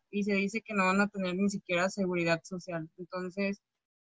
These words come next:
pues sí, siento que están dejando mucho al dejar como su vida y que aparte, como ustedes ya dijeron, es algo que a ellos les gusta. Entonces, pues sí, es como un punto negativo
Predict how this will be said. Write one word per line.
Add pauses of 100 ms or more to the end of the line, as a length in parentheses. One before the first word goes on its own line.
(340)
pues
sí,
siento
que
están
dejando
mucho
al
dejar
como
su
vida
y
que
aparte,
como
ustedes
ya
dijeron,
es
algo
que
a
ellos
les
gusta. (600)
Entonces, (360)
pues
sí,
es
como
un
punto
negativo